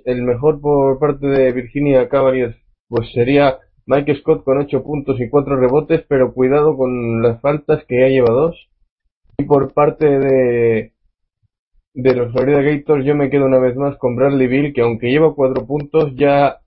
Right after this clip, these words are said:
ha conseguido siete rebotes y está aportando muchísimo en defensa, muchísimo. Y, pero por lo general está siendo un partido bastante malo. Ahora tiene el balón los Virginia Cavaliers, que lanzan el triple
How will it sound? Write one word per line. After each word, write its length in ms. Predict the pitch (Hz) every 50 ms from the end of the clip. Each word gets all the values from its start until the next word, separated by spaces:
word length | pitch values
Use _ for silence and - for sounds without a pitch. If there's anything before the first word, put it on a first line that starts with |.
| -
ha 160 | - 135 143 139 135
conseguido 640 | 143 143 139 123 110 131 131 139 139 135 127 120 113
siete 520 | - - - 139 147 165 160 160 160 147
rebotes 600 | 131 127 123 120 131 135 135 - 165 160 - -
y 60 | 131
está 200 | 117 113 - 143
aportando 460 | 135 139 147 147 139 156 156 156 156
muchísimo 680 | 147 131 123 127 120 117 - 151 143 - 156 143 143 139
en 100 | 131 123
defensa, 500 | 120 120 123 135 139 135 143 160 160 - -
muchísimo. 920 | 123 117 117 117 113 113 - 156 160 156 - 147 127 127 147 160 196 - _ _ _ _ _ _ _ _ _ _ _ _ _ - - _ _ - _ _ _ -
Y, 960 | - 147 147 143 139 135 131 131 127 123 123 117 117 117 117 113 113 113 113
pero 440 | 113 - 120 117 120 117 117 117 113
por 140 | 120 123 120
lo 80 | 120 120
general 400 | 131 127 120 120 127 139 147 160
está 220 | 147 - - 143 -
siendo 320 | 151 151 143 143 139 143
un 120 | 139 139 127
partido 540 | 139 131 135 - - 151 156 160 156 147 139 127 123 127
bastante 540 | 120 120 123 - - 147 143 143 139 151 143
malo. 540 | 127 127 135 139 143 160 175 190 185 - _ _ _
Ahora 260 | - - 127 131 135 127
tiene 600 | 135 139 143 139 135 135 131 131 127 127 127 123
el 80 | 117
balón 580 | 117 120 123 131 131 127 127 120 123 123 120 117
los 120 | 120 120
Virginia 360 | 123 123 120 135 139 139 135
Cavaliers, 420 | 135 170 160 170 175 170 175 175 -
que 100 | - 131
lanzan 300 | 135 139 135 135 143 143
el 180 | 139 135 131
triple 640 | - 147 170 165 165 175 180 185 185 - - -